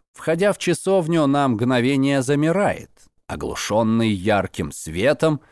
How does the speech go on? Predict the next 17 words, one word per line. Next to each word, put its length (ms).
своего 420
рода 280
оптическими 800
фанфарами. 760
На 120
самом 340
деле 280
света 560
едва 480
хватает, 680
чтобы 340
ординарий 840
мог 340
читать 540
по 200
стофунтовой 840
Библии, 640